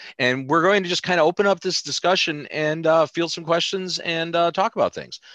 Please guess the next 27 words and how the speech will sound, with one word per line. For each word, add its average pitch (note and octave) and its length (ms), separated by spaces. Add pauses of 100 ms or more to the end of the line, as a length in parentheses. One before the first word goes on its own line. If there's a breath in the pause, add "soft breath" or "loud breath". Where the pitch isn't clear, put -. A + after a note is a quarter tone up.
(140 loud breath)
So, A2+ 300
uh, A2+ 80
I A#2 240
know A#2 100
some C3+ 160
of C#3+ 120
you C3+ 140
are A#2 80
already C3 260
live C3 360
now, E3+ 240
but, B2 280
um, A2 460 (320 loud breath)
you G#2+ 80
know, G#2+ 60
there's G#2+ 120
a G2+ 60
bunch C3+ 300
more C#3+ 220
here. D#3+ 440
Uh, A#2 220
please C#3+ 240
turn E3+ 160
your D#3+ 80
cams F#3 260
on. C#2+ 140 (420 loud breath)
So B2 300